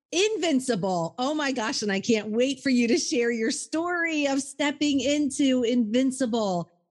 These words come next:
So let's get started. Um, do me a favor. Let's just start. I really, I want you to introduce yourself. So tell our listeners, who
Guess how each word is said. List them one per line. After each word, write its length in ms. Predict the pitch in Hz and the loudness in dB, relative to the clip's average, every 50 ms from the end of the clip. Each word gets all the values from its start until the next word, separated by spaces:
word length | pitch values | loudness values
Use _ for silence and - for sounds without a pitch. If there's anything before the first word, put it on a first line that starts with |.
| _ _ | _ _
So 220 | - - 277 269 | -4 0 0 0
let's 380 | 247 233 262 294 349 381 - - | 0 0 0 -2 -2 -2 -6 -4
get 260 | - 349 359 359 359 | -2 -2 -2 -2 -4
started. 840 | - - - 269 226 262 277 277 285 262 254 226 196 175 165 165 160 - - - - - - - | -10 -4 -2 -2 0 0 0 0 0 0 0 0 2 0 -2 -2 -4 -10 -16 -20 -20 -16 -4 0
Um, 200 | 233 262 247 - | 2 2 2 0
do 260 | - - 285 330 381 | 0 0 2 2 2
me 100 | 440 494 508 480 | 2 2 0 0
a 40 | 480 - - | -2 -4 -2
favor. 400 | 269 240 220 185 196 202 180 - | 0 0 0 0 -2 -2 -4 -2
Let's 320 | 247 269 349 480 480 - - | 0 0 0 0 -2 -6 -4
just 240 | - 494 415 - - | -2 -2 -2 -2 -4
start. 280 | - 294 262 247 - - | -4 -4 -4 -4 -4 -4
I 120 | 240 311 381 415 403 370 339 | -4 -2 -2 -2 -2 0 0
really, 420 | 339 330 320 294 285 262 220 190 - | 0 2 2 2 2 2 0 0 -2
I 100 | - 220 | -2 -2
want 260 | 240 226 269 269 - 233 | 0 0 0 0 0 -2
you 300 | 214 208 220 233 247 247 | 0 2 4 4 4 4
to 160 | 262 233 - | 4 2 0
introduce 520 | 196 196 190 190 175 185 190 180 175 165 175 | 2 2 2 0 2 2 2 2 2 2 2
yourself. 600 | 175 185 185 185 175 - - 156 135 147 151 - | 2 2 2 2 0 -2 -2 -4 -4 -4 -6 -4
So 200 | - 208 196 190 | 0 0 0 0
tell 640 | 190 - - - 269 277 320 381 415 440 440 427 - | -2 -4 -6 -2 -2 -2 0 0 0 0 -2 -2 -2
our 200 | 381 392 381 349 | -2 0 0 0
listeners, 720 | 277 254 240 - - 220 190 190 185 175 180 180 170 - _ _ _ _ _ _ _ _ _ _ _ - | 0 0 0 0 0 0 0 0 2 2 0 0 -2 -4 _ _ _ _ _ _ _ _ _ _ _ -4
who 180 | 247 370 427 | -2 0 0